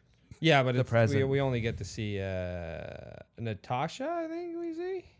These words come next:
Speaker 2: No.
Speaker 1: No, it's just, or is it just Fury?
Speaker 2: Just Fury, I'm pretty sure.
Speaker 1: Ooh, that was a bad fart. Like, I can sm-,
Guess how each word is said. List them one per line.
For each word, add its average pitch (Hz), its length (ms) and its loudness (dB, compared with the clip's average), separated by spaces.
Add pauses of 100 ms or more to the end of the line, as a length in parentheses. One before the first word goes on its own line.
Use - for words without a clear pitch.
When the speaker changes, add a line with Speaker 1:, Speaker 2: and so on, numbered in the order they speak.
(960)
Speaker 2:
No. 98 680 4
Speaker 1:
No, 127 240 4
it's 113 180 -4
just, 135 120 -6
or 131 100 0
is 127 160 0
it 117 40 -4
just 120 180 -6
Fury? 95 480 -6 (200)
Speaker 2:
Just 113 220 -2
Fury, 101 380 2
I'm 101 120 2
pretty 110 200 0
sure. 110 380 2 (320)
Speaker 1:
Ooh, 131 120 0
that 104 120 0
was 110 120 0
a 90 60 -6
bad 92 420 -6
fart. 95 380 -8
Like, 107 160 -10
I 107 80 -6
can 98 180 -8
sm-, - 300 -14